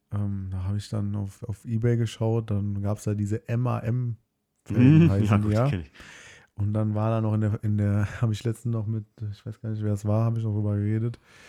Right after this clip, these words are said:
Speaker 1: Da wurden die groß angepriesen mit Klavierlack, schwarz,
Speaker 2: Mhm.
Speaker 1: super glänzend, einfach nur schwarzer Lack
Speaker 2: Ja,
Speaker 1: drauf,
Speaker 2: ja,
Speaker 1: ne?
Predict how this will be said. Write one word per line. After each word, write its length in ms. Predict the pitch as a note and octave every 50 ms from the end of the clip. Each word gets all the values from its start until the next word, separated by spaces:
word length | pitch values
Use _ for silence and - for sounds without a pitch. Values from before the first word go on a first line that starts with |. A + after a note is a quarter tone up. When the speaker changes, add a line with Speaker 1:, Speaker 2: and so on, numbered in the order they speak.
| - - - _ _ _
Speaker 1:
Da 160 | - A2+ G#2+
wurden 180 | G#2+ A#2 A#2 A#2
die 60 | A2+ G#2
groß 260 | - - A#2 A2+ -
angepriesen 680 | - A2+ A#2+ A#2+ A#2 G#2+ - - A#2 A2+ A2 A2+ A2+
mit 160 | A2+ G#2+ -
Klavierlack, 880 | - - A2+ A2 G#2+ G#2 G2+ A2 A#2 A#2+ A#2+ A2+ A2+ A2+ A2+ A2+ - -
schwarz, 720 | - - - A#2+ G#2+ G2+ G#2+ A2+ A2+ A2+ A2+ A2+ G#2+ - -
Speaker 2:
Mhm. 220 | B2+ C3 C#3 C#3 C#3+
Speaker 1:
super 220 | C#3+ B2 G#2 G#2
glänzend, 840 | - - A2 A2 A2 A#2 A#2+ A#2+ - - - A#2 A#2 A#2 A2+ - -
einfach 240 | G#2 G2+ G#2 G#2
nur 140 | G#2 G#2 G2
schwarzer 420 | - - G2+ G2 G2+ - - F#2+ F#2+
Lack 140 | F#2+ G#2+
Speaker 2:
Ja, 80 | G#2 G#2
Speaker 1:
drauf, 280 | G#2+ G#2+ G#2+ G#2+ G#2 G2+
Speaker 2:
ja, 40 |
Speaker 1:
ne? 20 | G#2